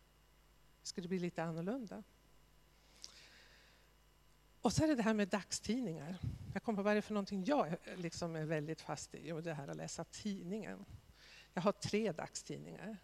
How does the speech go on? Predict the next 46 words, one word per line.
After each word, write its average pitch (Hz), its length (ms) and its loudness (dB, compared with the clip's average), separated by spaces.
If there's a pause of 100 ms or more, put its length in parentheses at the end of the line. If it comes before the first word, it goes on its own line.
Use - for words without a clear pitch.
(240)
Jag 151 80 -8
har 160 60 0
Dagen 285 540 6 (200)
<laughs> 285 100 10 (480)
och - 240 0
vi 185 40 4
har 185 120 4
N 160 220 0
T. 262 340 2
Det 156 60 -6
går 190 140 6
väldigt 180 320 4
snabbt - 320 0
att 160 40 0
läsa. 151 280 -4
Och - 160 -10
så - 80 -6
har 180 140 2
jag 165 160 2 (320)
Dagens 165 440 2
Nyheter 165 420 -2
på 160 120 -4
fredag, 151 280 0
lördag, 143 280 0
söndag. 185 320 0
Och 156 120 -4
det 254 80 0
kan 381 140 0
ta 165 120 4
flera 156 240 2
timmar 185 440 2
för - 120 -4
mig 156 120 2
att 151 80 0
läsa 147 220 -2
igenom 156 260 -8
den. - 160 -10 (420)
Jag - 160 -8
älskar 156 460 -4
det. - 160 -12 (280)
Och - 300 -8
ibland 226 240 0
tänker 170 280 -6
jag, 185 80 -2
ja, 170 80 0
men 170 180 -2